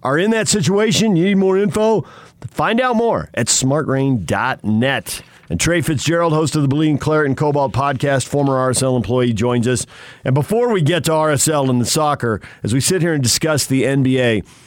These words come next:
do you wince, Trey? Because you are a huge Nuggets fan. Growing up in New Mexico, you saw their games as a kid. You lived in Denver. Are you wincing? Is the Nugget fan base like the Jazz fan base?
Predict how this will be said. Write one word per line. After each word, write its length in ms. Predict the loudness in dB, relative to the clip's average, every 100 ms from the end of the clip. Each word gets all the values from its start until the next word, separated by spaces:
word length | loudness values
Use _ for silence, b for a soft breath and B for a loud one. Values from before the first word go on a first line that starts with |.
| B -2
do 120 | 0
you 140 | 2
wince, 380 | 0 0 0 -2
Trey? 420 | 0 0 0 -2 -4
Because 280 | -4 0 0
you 180 | 0 0
are 100 | 0
a 100 | -2
huge 440 | -2 0 0 0
Nuggets 320 | 0 0 -2
fan. 300 | -2 0 0
Growing 240 | 0 0 0
up 160 | 0
in 80 | 0
New 80 | 0
Mexico, 680 | 0 -2 -4 -4 -2 -2 -6 B B B
you 120 | -6
saw 260 | -2 -2 0
their 140 | 0
games 340 | 0 0 0 -2
as 100 | -4
a 60 |
kid. 340 | -2 0 0 0
You 80 |
lived 300 | 0 0 0
in 160 | 0 0
Denver. 500 | 0 0 0 0 -2 B B
Are 80 | -2
you 140 | 0 2
wincing? 580 | 0 0 0 0 -2 -4 -6
Is 100 | -2
the 80 | 0
Nugget 300 | 2 0 0
fan 200 | 0 0
base 200 | 0 0
like 160 | -2 -2
the 80 | 0
Jazz 340 | 0 0 0
fan 160 | 0 0
base? 300 | 2 0